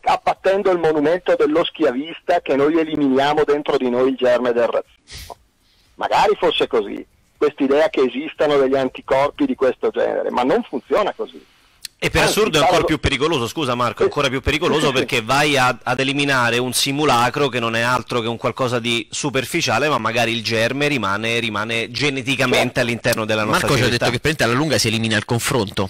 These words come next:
Speaker 2: Eh,
Speaker 3: di
Speaker 2: certo.
Speaker 3: fatto.
Speaker 1: Esattamente, esattamente. Guarda, non sol-, ma s-, la, il superamento di certe piaghe come il razzismo passa attraverso la civiltà, l'aumento di cultura, l'eliminazione dell'ignoranza, attraverso la rielaborazione.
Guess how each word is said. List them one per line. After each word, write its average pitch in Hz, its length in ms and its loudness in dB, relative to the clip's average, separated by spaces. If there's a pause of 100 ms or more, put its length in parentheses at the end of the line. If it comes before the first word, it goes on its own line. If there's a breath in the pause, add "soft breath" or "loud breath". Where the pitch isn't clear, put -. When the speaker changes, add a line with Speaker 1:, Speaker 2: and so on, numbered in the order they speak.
Speaker 2:
Eh, 143 160 -6
Speaker 3:
di 113 120 -2
Speaker 2:
certo. 104 420 0
Speaker 3:
fatto. - 100 0
Speaker 1:
Esattamente, 202 800 0
esattamente. 180 600 0
Guarda, 139 360 2 (340 loud breath)
non 233 200 0
sol-, - 200 0 (100)
ma 185 140 2
s-, - 260 -10
la, 165 340 4
il 196 180 0
superamento 208 680 0
di 254 100 -8
certe 151 360 0
piaghe 165 360 2
come 170 240 0
il 139 60 2
razzismo 107 600 -8 (560)
passa 220 320 0
attraverso 135 540 2
la 123 100 0
civiltà, 113 640 -8
l'aumento 160 580 2
di 180 120 -4
cultura, 113 640 -2
l'eliminazione 139 800 0
dell'ignoranza, 123 1040 0 (340 loud breath)
attraverso 175 480 2
la 160 140 4
rielaborazione. 143 840 0